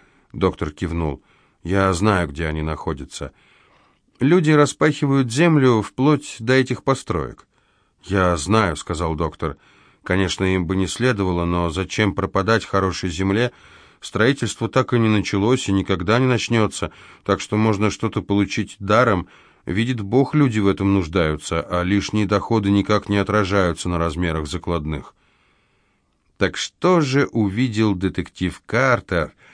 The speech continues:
когда приехал сюда двадцать пять лет назад, в начале лета? Он увидел миллионы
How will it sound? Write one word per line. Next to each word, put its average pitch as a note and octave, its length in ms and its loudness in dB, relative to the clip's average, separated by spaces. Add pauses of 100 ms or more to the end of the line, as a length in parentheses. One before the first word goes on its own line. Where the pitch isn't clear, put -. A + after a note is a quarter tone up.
(280)
когда F2+ 380 0
приехал G#2 540 0
сюда G#2 500 0
двадцать A#2 840 -2
пять B2 360 -2
лет G#2 300 -2
назад, E2 640 -4 (340)
в E2 140 -10
начале B2+ 580 0
лета? F#2 600 -4 (1040)
Он D3+ 340 4
увидел A2+ 640 0 (560)
миллионы C#3+ 880 4